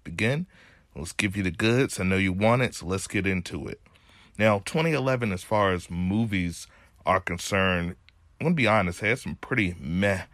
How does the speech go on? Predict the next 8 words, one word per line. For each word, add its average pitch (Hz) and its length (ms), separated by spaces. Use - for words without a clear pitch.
movies, 95 420
in 87 80
my 85 240
opinion. 87 480
Twenty 107 300
ten 110 320
was 82 100
strong. 104 720